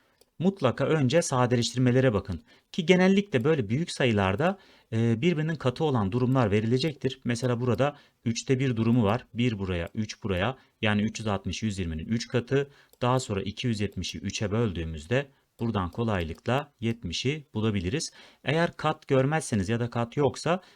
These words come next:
o zaman ikiye böl, ikiye böl, üçe böl, üçe böl. Yani sadeleştirerek sayıları küçültebilirsiniz. Şimdi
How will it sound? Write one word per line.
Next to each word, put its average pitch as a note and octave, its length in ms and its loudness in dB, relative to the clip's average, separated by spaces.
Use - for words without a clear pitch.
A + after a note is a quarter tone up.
o D#3+ 100 -2
zaman D#3 260 -2
ikiye C#3 340 -2
böl, C3+ 140 2
ikiye A#2+ 360 -2
böl, A2 140 0
üçe A2+ 360 -4
böl, A2+ 140 -2
üçe A2 300 -2
böl. A#2+ 180 -2
Yani A2+ 320 -2
sadeleştirerek B2 800 -4
sayıları B2+ 460 -2
küçültebilirsiniz. G#2+ 1160 -6
Şimdi F3 440 -2